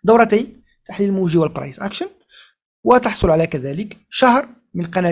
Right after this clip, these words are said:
التحليلات اليومية، ساعة كل يوم معي مباشرة من الاثنين إلى الجمعة، فقط هذه لوحدها دورة معي مباشرة، نطبق على كل الأسواق وتحصل، وفي، وهكذا تتعلم، تطبق وتحقق الأرباح في نفس الوقت، وتحصل على دورة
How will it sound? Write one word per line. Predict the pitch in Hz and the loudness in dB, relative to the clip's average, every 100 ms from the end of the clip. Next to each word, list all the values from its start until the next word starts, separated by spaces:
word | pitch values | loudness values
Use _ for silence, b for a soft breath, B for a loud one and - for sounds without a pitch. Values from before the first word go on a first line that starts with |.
| 170 | -4
التحليلات | 175 170 160 151 - | -8 -4 -2 -2 -4
اليومية، | 147 147 170 220 - _ _ _ _ _ _ _ _ _ - | -2 -2 0 -2 -4 _ _ _ _ _ _ _ _ _ -4
ساعة | - 202 185 | 2 4 2
كل | 196 196 | 2 4
يوم | 185 175 170 | 4 4 2
معي | 147 151 | 0 0
مباشرة | 143 147 160 - 254 - _ | -2 -4 -6 -6 -8 -10 _
من | 165 | -2
الاثنين | 160 170 170 | -2 -2 -2
إلى | 165 | 0
الجمعة، | 151 175 185 240 | -2 -2 -2 -4
فقط | 233 247 247 196 | -6 -4 -2 -2
هذه | 220 214 202 | -2 0 0
لوحدها | 208 - 196 226 | 0 0 0 2
دورة | 208 190 156 - | 4 2 0 -6
معي | 151 143 | -8 -8
مباشرة، | 147 151 170 175 | -6 -6 -4 -4
نطبق | 170 175 185 190 | -4 -6 -6 -6
على | 160 | -6
كل | 170 185 | -4 -6
الأسواق | 165 - 226 269 - _ _ _ _ b b b b b - | -6 -2 -2 -2 -10 _ _ _ _ b b b b b -4
وتحصل، | 190 208 - 269 311 _ | -2 -2 -4 -6 -8 _
وفي، | 165 165 - - | -2 -2 -2 -6
وهكذا | 190 175 175 202 196 170 | 0 2 4 2 2 -2
تتعلم، | 175 147 190 214 262 | -2 2 4 4 2
تطبق | 226 - 180 180 - | 0 0 0 -2 -4
وتحقق | 220 214 208 202 | -6 -6 -10 -10
الأرباح | 175 170 156 - | -4 -2 -2 -4
في | 156 | -6
نفس | 151 - | -4 -2
الوقت، | 226 285 - _ _ B B - | -2 -2 -8 _ _ B B 2
وتحصل | 196 226 262 - 285 | 4 4 2 0 2
على | 220 226 | 6 6
دورة | 208 208 226 262 | 6 4 4 -2